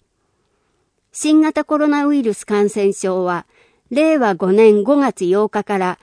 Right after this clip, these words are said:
感染症法上の位置づけがインフルエンザ等と同じ五類感染症になりました。五類移行後もウイルスの感染力や重症化リスクは変わりません。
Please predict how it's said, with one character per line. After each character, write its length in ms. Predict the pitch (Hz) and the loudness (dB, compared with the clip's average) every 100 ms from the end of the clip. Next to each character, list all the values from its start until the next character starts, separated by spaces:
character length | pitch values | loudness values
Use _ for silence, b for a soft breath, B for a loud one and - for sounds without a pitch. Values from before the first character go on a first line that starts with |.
| _ _ - | _ _ -4
感 220 | 285 294 | -2 -2
染 300 | - 277 277 | -2 0 0
症 300 | - 262 262 | 0 0 2
法 260 | 254 254 | 0 0
上 260 | 226 240 233 | 0 2 4
の 220 | 226 220 | 4 4
位 100 | 214 | 0
置 140 | - 226 | -6 -8
づ 140 | 214 | -6
け 160 | 220 202 | 0 2
が 240 | 190 190 - _ _ _ 269 | 0 -4 -12 _ _ _ 2
イ 120 | 302 | 4
ン 80 | 294 | 4
フ 100 | 294 | 0
ル 160 | 294 | 0
エ 140 | 294 285 | 0 0
ン 80 | |
ザ 180 | 208 202 | 0 -2
等 240 | - 240 214 | 0 -2 -2
と 240 | 170 175 | -4 -4
同 300 | 208 226 247 | 0 2 2
じ 340 | 208 214 196 - | 0 -2 -2 -6
五 220 | 196 226 | -2 0
類 260 | 240 285 262 | 2 0 -2
感 260 | 247 247 240 | -2 0 0
染 240 | 240 240 | 0 -2
症 280 | - 220 214 | 0 2 2
に 100 | 208 | 2
な 160 | 190 | 0
り 100 | 190 | 0
ま 140 | 185 180 | -2 -2
し 160 | - | -6
た。 180 | - - _ _ _ _ _ _ _ _ 214 | -14 -16 _ _ _ _ _ _ _ _ 0
五 200 | 226 240 | 2 4
類 420 | 311 302 277 262 | 4 2 0 -2
移 60 | 240 | 0
行 300 | 294 285 277 | 4 4 4
後 160 | 269 | 2
も 280 | 196 180 - | 2 0 -4
ウ 140 | 262 311 | 0 2
イ 100 | 294 | 2
ル 80 | 277 | 0
ス 140 | 214 | 0
の 140 | 190 | 0
感 240 | - 254 254 | 0 -2 -2
染 260 | 262 240 | 0 0
力 300 | 190 175 185 | 0 -2 -4
や 200 | 165 156 - 196 | -6 -10 -14 -10
重 260 | 214 269 | -4 -4
症 300 | 262 254 240 | -2 -2 -2
化 160 | 233 233 | -2 -4
リ 120 | 240 | -4
ス 140 | - | -6
ク 100 | - | -6
は 160 | 165 165 | -6 -6
変 100 | 196 | -4
わ 100 | 190 | -2
り 120 | 208 208 | 0 0
ま 160 | 190 | 0
せ 180 | 185 185 | -4 -6
ん。 160 | 156 | -6